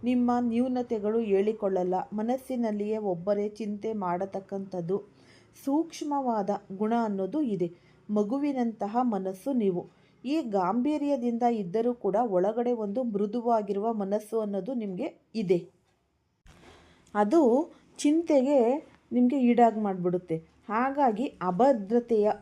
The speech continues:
ಒಂದು ಚಿಂತೆ ನಿಮ್ಮನ್ನ ಕಾಡುವಂತಹ ಸಾಧ್ಯತೆಗಳು ಇದೆ. ಕೆಲವೊಂದು ಸಂದರ್ಭದಲ್ಲಿ ವಾಸ್ತವಿಕವಾಗಿರತಕ್ಕಂತಹ ಒಂದು ತೊಡಕು ನಿಮ್ಮನ್ನ ಕಾಡುತ್ತೆ. ಹೆಚ್ಚು ಕಾರ್ಯರೂಪಕ್ಕೆ ತರ್ಲಿಕ್ಕೆ, ಅದನ್ನ ನೀವು ಸರಿ ಮಾಡ್ಲಿಕ್ಕೆ ಈ ಪ್ರಯತ್ನ ಅನ್ನೋದು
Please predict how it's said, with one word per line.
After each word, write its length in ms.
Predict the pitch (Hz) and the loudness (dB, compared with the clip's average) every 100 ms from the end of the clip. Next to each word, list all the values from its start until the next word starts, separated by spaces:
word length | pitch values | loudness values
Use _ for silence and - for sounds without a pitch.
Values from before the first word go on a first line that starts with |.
| 196 | -2
ಒಂದು 300 | 214 208 277 | 0 0 -4
ಚಿಂತೆ 480 | - 240 240 220 | -6 -4 -2 0
ನಿಮ್ಮನ್ನ 420 | 226 214 214 196 196 | 0 0 -2 -4 -4
ಕಾಡುವಂತಹ 720 | 240 190 190 214 202 190 185 262 - | -4 -2 0 0 -4 -4 -6 -8 -4
ಸಾಧ್ಯತೆಗಳು 720 | 185 190 196 190 180 233 311 220 | -4 -2 -6 -6 -4 -4 -6 -6
ಇದೆ. 220 | 180 175 - _ - | -6 -6 -10 _ -2
ಕೆಲವೊಂದು 500 | 247 269 330 339 349 | 0 0 -2 -2 -2
ಸಂದರ್ಭದಲ್ಲಿ 800 | 247 233 254 269 262 214 202 262 | 0 0 0 0 0 0 -2 -2
ವಾಸ್ತವಿಕವಾಗಿರತಕ್ಕಂತಹ 1800 | 220 190 240 - 254 247 240 233 202 196 214 214 196 196 202 196 196 220 262 | 0 0 0 -4 -4 -2 -2 0 0 0 -2 -4 -8 -8 -6 -4 -4 -4 -2
ಒಂದು 280 | 208 208 285 | -2 -4 -2
ತೊಡಕು 400 | 196 285 302 269 | -2 0 0 0
ನಿಮ್ಮನ್ನ 400 | 233 214 196 202 | 0 -2 -2 -4
ಕಾಡುತ್ತೆ. 580 | 285 - 180 185 185 175 - _ _ - | -6 -4 -2 -2 -6 -10 -10 _ _ -2
ಹೆಚ್ಚು 380 | 233 233 320 | -2 -2 -4
ಕಾರ್ಯರೂಪಕ್ಕೆ 840 | 330 240 202 233 247 226 220 214 247 | -2 0 2 2 2 0 -2 -4 -4
ತರ್ಲಿಕ್ಕೆ, 580 | 240 214 226 240 254 247 | -2 -4 -2 -4 -2 0
ಅದನ್ನ 420 | 180 180 220 220 | 2 2 0 -2
ನೀವು 240 | 208 208 339 | -2 -2 -2
ಸರಿ 320 | - 220 247 | 0 0 2
ಮಾಡ್ಲಿಕ್ಕೆ 720 | 233 208 202 190 277 339 - - - - - - - | 0 0 -4 -4 -4 -6 -10 -20 -14 -2 -2 0 0
ಈ 80 | 262 | 0
ಪ್ರಯತ್ನ 640 | - 196 190 247 - 277 269 | 6 8 8 6 2 0 2
ಅನ್ನೋದು 360 | 247 220 202 | 2 2 2